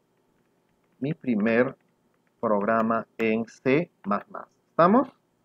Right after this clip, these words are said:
Y agarro esto de acá y también le pongo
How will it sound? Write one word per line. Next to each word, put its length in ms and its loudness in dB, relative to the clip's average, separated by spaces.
Y 300 2
agarro 420 4
esto 240 0
de 80 4
acá 380 4
y 160 0
también 600 -2
le 120 0
pongo 480 0